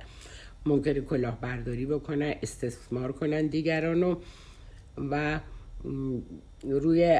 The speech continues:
عهد و پیمان خودشونم اصلاً باقی نمیمونن، اه، و هیچ گونه هم ها-، یعنی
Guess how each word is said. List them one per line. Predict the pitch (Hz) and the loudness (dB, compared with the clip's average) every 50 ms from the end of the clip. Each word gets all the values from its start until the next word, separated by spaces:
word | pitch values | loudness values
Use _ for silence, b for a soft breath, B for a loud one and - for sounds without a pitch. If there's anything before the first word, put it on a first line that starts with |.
| - - | 4 2
عهد | - 147 131 - - | -2 -2 0 0 -2
و | 139 | 0
پیمان | 143 147 131 123 127 127 127 123 | 2 2 2 2 2 0 0 -2
خودشونم | 117 - - - 156 151 160 160 - - 170 170 165 165 170 165 - - - - - - - - | -4 -4 -2 -2 0 2 0 0 0 0 2 2 2 2 0 -2 -4 -8 -14 -14 -14 -12 -4 -2
اصلاً | - 135 131 - - - 135 127 127 139 143 147 156 139 - - - - - - 120 120 | 0 0 0 -2 -4 -2 -2 -2 0 0 -2 -2 -2 -4 -8 -12 -18 -18 -16 -14 -10 -6
باقی | 123 135 127 104 107 139 | -4 -2 -2 2 2 4
نمیمونن، | 151 165 160 147 131 113 113 107 101 95 82 80 - - B B B B B B B B B B B B B B - | 4 6 6 6 4 4 4 2 2 0 0 -2 -4 -8 B B B B B B B B B B B B B B -10
اه، | - - 135 143 139 139 139 139 139 139 135 131 | -6 -4 -2 -2 -2 -2 -4 -4 -2 -2 -2 -4
و | 131 123 127 143 | -4 -2 -2 -2
هیچ | 147 135 175 170 - - - | 0 2 0 0 0 -2 0
گونه | 175 170 170 | 2 2 4
هم | 170 165 | 4 2
ها-، | 151 147 156 165 - - 147 139 139 139 123 127 | 0 0 0 0 2 2 2 2 2 2 2 4
یعنی | 143 139 147 170 180 170 170 | 4 4 6 6 6 4 2